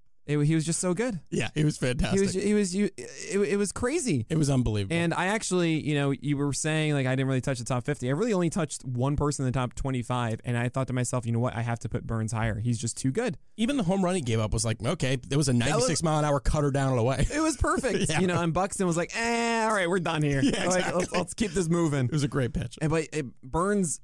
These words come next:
Speaker 1: look, his command that we saw last year, this is the thing I was trying to be conservative about, being like,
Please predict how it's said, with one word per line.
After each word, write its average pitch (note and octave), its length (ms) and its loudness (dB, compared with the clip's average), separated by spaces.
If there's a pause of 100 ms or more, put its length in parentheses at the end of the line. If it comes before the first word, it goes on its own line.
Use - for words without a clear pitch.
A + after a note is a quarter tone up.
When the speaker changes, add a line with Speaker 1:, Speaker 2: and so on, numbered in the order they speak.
(320)
Speaker 1:
look, C#3+ 200 -2
his C#3 160 0
command C#3+ 400 2
that D#3 60 -2
we D#3 80 0
saw D3 160 0
last C#3 300 0
year, C3 80 0
this B2+ 160 -2
is B2+ 100 -2
the A#2+ 100 0
thing C#3 220 -2
I C3+ 40 0
was B2 120 -4
trying C3+ 200 -2
to C#3+ 60 -2
be C#3+ 80 0
conservative D#3 560 0
about, B2+ 320 -2
being B2 200 -2
like, A#2+ 240 -4